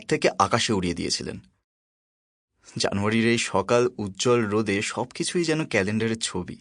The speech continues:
মিনিট পাঁচেক দাঁড়িয়ে এসব না দেখে ঘরে ফিরতেই পারলাম না।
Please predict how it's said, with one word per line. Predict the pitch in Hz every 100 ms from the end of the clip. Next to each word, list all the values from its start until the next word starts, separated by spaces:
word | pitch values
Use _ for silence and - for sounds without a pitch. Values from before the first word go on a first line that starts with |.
| _ _ _ _ _ _ _ _ _ -
মিনিট | 156 190 196
পাঁচেক | 208 208 139
দাঁড়িয়ে | 98 110 151 123 123
এসব | 117 160
না | 131 104 120
দেখে | 139 147
ঘরে | 117 - 113 131
ফিরতেই | - 120 - 156
পারলাম | 143 127 123
না। | 113 113